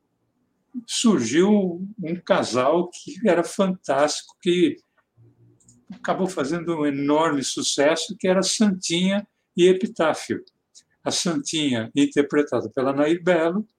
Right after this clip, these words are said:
e o Epitáfio, interpretado pelo Renato Corte Real, que, por sinal, é, foi quem criou este, esse casal, esse quadro.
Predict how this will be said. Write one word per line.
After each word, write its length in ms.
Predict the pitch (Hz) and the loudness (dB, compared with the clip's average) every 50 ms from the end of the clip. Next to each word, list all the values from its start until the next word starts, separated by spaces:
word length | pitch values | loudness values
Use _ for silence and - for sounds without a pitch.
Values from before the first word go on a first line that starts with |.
| _ _ _ _ _ - | _ _ _ _ _ -2
e 80 | 196 202 | 2 4
o 80 | 214 | 6
Epitáfio, 800 | 208 202 208 - - - - 143 135 139 139 - - 180 202 220 214 | 6 6 4 0 -2 0 0 2 2 0 0 -2 -2 -2 -2 -2 -2
interpretado 720 | 160 151 - 175 165 165 180 170 170 - 147 143 139 143 143 | -4 -2 -2 -2 -2 0 0 -2 0 2 0 0 0 0 0
pelo 280 | - 170 165 170 147 | 2 4 4 4 2
Renato 480 | 147 170 127 110 113 117 113 - - - | 0 -2 -2 -2 -2 -4 -4 -6 -8 -2
Corte 320 | - 135 123 120 - - | 0 2 2 2 2 0
Real, 480 | 143 180 175 151 143 170 180 - - - _ _ _ _ - | 0 2 2 2 2 2 2 0 -4 -10 _ _ _ _ -2
que, 100 | - 226 | -2 0
por 180 | 226 233 214 | 2 0 0
sinal, 560 | 180 - - 185 151 127 120 135 170 185 - _ _ _ _ - | 0 0 0 0 0 0 0 0 -2 -2 -6 _ _ _ _ -4
é, 400 | 143 139 165 175 190 185 160 143 | 0 2 2 4 2 2 0 -2
foi 280 | 120 - - 165 156 147 | -4 -4 -4 -4 -4 -2
quem 200 | - 165 165 165 | -4 -4 -4 -2
criou 560 | 165 240 226 208 165 165 180 165 131 104 - _ _ _ _ _ _ _ _ _ _ _ _ _ | 0 2 2 4 6 6 6 4 4 0 -4 _ _ _ _ _ _ _ _ _ _ _ _ _
este, 1120 | 269 202 139 139 139 - - - - - 139 123 123 120 113 110 107 107 107 110 143 185 208 _ _ _ _ _ _ _ | -6 -4 -2 -2 -2 -2 -4 -6 -6 -6 -4 -2 -2 0 0 -2 -2 -2 -4 -6 -6 -10 -12 _ _ _ _ _ _ _
esse 280 | - 135 123 - - - | -6 -4 -4 -4 -4 -2
casal, 520 | - 160 147 113 107 117 101 95 95 - - _ _ _ _ _ _ _ _ _ - | -2 0 0 0 0 0 0 0 -2 -6 -12 _ _ _ _ _ _ _ _ _ -6
esse 260 | 120 117 - 143 139 | -6 -4 -4 -6 -4
quadro. 380 | - 131 107 107 113 113 - | -2 -2 -2 -2 -4 -8 -12